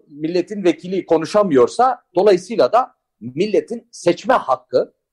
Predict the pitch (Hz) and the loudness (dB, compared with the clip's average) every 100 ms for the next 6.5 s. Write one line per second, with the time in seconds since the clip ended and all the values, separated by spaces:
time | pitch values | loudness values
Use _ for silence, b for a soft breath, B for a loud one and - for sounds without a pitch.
0 | _ - 214 214 269 311 262 196 - 110 | _ -2 4 4 4 2 0 -2 -8 -14
1 | 117 139 139 131 139 151 151 - 240 233 | 0 2 2 2 0 -2 -8 -8 -4 -4
2 | 208 214 214 254 185 127 135 127 - - | 2 2 2 0 0 0 -2 -2 -6 -4
3 | 156 139 127 143 - - - 127 - 190 | -2 -2 -4 -10 -10 -6 0 0 0 0
4 | 233 - 240 - 120 117 - 135 90 95 | 0 -2 -2 0 0 -2 -8 -8 -8 -14
5 | - - 165 113 151 226 190 185 180 151 | -8 -2 0 4 4 4 2 2 0 0
6 | - - 131 - - | -6 -14 -4 -2 -2